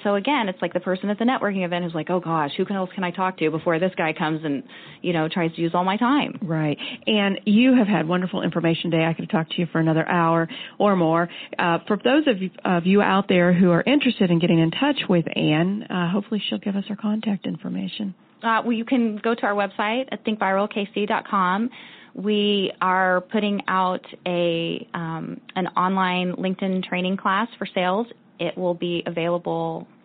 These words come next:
Speaker 1: Friday, which is
Speaker 2: Yeah.
Speaker 1: when this is airing.
Speaker 2: Mm-hmm.
Speaker 1: So, uh, it's twenty-five minutes. It's a LinkedIn strategy. It's a lot of fun. It is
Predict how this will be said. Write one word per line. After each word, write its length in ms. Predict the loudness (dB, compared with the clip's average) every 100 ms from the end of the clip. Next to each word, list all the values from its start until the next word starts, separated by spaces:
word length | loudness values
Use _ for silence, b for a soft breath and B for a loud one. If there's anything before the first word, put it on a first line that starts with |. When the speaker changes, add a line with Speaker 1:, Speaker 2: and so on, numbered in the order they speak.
| b b -20 -16
Speaker 1:
Friday, 560 | -8 -4 -2 -2 -4 -8
which 160 | -10 -12 -12 -14 -16 _ -20 -20 _ -20 -20 _
is 120 | -4
Speaker 2:
Yeah. 120 | -2 0
Speaker 1:
when 140 | 0
this 120 | -2 -6
is 100 | -4
airing. 420 | -2 -2 -2 -4 -2
Speaker 2:
Mm-hmm. 360 | -2 0 0 -2 B B B B _ -20 -6
Speaker 1:
So, 340 | 0 2 4 4
uh, 180 | 2 0
it's 180 | 0 -4 -2
twenty-five 400 | 0 2 0 0
minutes. 320 | 0 0 -4 -10 B B B B
It's 160 | -2
a 40 | 0
LinkedIn 380 | 0 0 -2 -2
strategy. 680 | 0 0 0 0 2 2 0
It's 160 | -2
a 40 | 0
lot 180 | 2 0
of 80 | -2
fun. 400 | 0 0 0 0 0
It 140 | -2 -2
is 120 | -2